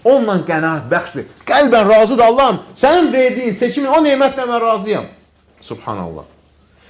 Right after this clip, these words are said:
Çünki nə deməkdir? "Lə yaxdi li abdihi qada illə kənə xayran lə."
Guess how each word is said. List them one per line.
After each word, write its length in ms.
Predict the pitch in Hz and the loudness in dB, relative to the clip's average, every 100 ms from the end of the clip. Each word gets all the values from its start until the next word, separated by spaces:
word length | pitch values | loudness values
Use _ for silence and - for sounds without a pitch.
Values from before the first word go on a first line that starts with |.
| - | -2
Çünki 220 | 190 214 | 2 4
nə 120 | 247 | 4
deməkdir? 380 | 196 185 226 214 - | 4 4 4 2 -2
"Lə 300 | 165 214 202 | 2 4 6
yaxdi 440 | 214 208 - 196 175 | 4 2 -2 -2 0
li 120 | 180 | 2
abdihi 600 | 214 180 165 175 175 151 | 0 0 0 2 4 2
qada 600 | 160 160 165 254 302 - - _ _ | 0 0 2 2 2 -2 -10 _ _
illə 460 | 151 160 139 135 123 | 2 4 4 2 0
kənə 260 | 156 156 123 | -2 -2 -2
xayran 400 | - 123 113 110 | -4 -4 -4 -4
lə." 80 | 110 | -6